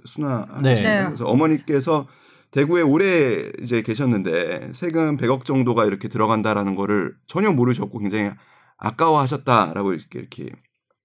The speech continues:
Speaker 1: 말씀을 하셨는데 그 백억이 아깝지 않다라는 거에 대한 명분을 그리고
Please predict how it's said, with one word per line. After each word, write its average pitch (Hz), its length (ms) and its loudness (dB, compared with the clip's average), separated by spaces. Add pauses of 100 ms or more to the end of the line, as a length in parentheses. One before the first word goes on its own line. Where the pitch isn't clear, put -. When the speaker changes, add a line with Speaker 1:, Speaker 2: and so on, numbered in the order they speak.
Speaker 1:
말씀을 98 360 -6
하셨는데 123 440 -6 (480)
그 208 140 4
백억이 170 360 4
아깝지 190 500 0
않다라는 156 800 2
거에 139 240 4
대한 147 400 0 (400)
명분을 170 760 4 (180)
그리고 151 520 2